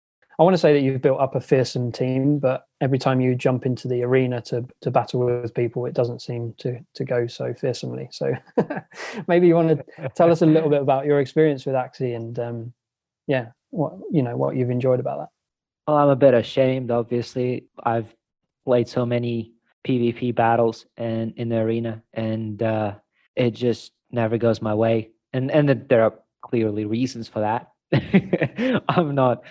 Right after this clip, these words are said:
Speaker 2: I'm not blaming, uh, Jeff and, Jeff and the, the Axis, uh, team. But yeah, for me, the whole idea of play to earn and play to earn economies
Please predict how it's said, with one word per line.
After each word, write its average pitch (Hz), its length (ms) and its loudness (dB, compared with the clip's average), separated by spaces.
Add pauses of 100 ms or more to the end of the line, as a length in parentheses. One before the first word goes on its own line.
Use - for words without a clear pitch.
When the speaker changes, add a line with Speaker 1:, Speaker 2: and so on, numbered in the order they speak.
(240)
Speaker 2:
I'm 127 140 -2
not 123 180 2
blaming, 117 500 2 (380)
uh, 107 200 -4
Jeff 110 400 -2
and, 110 320 -6
Jeff 113 280 -2
and 113 140 -6
the, 107 440 -8
the - 140 -10
Axis, 117 380 -10 (400)
uh, 117 280 -14
team. 107 340 -8 (1080)
But 143 600 6 (300)
yeah, 190 180 4
for 170 180 -2
me, 180 400 0
the 143 140 2
whole 185 420 6
idea 135 540 2
of 117 640 0
play 135 240 0
to - 140 -6
earn 127 440 0 (840)
and 123 120 -10
play 139 200 4
to 127 100 0
earn 123 160 0
economies 117 760 -4